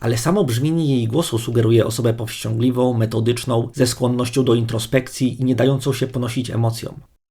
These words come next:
Daniem głównym są tu jednak oczywiście głosy z zaświatów, wychwytywane przez naszą bohaterkę za pomocą mikrofonu kierunkowego i odtwarzane na jej magnetofonie. To wokół tych czynności obraca się pętla rozgrywkowa Sylwio.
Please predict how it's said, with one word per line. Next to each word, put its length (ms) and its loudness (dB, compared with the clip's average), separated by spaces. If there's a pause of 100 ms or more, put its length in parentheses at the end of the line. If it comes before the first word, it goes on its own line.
(220)
Daniem 380 2
głównym 420 0
są 160 0
tu 120 -2
jednak 280 0
oczywiście 460 0
głosy 400 2
z 40 0
zaświatów, 840 -2
wychwytywane 600 0
przez 200 -4
naszą 220 -2
bohaterkę 460 0
za 100 -2
pomocą 360 -2
mikrofonu 540 0
kierunkowego 760 -2
i 140 0
odtwarzane 560 -2
na 120 2
jej 180 2
magnetofonie. 800 -2 (640)
To 80 -4
wokół 260 0
tych 180 2
czynności 500 2
obraca 280 2
się 140 0
pętla 380 -2
rozgrywkowa 540 -4
Sylwio. 480 -6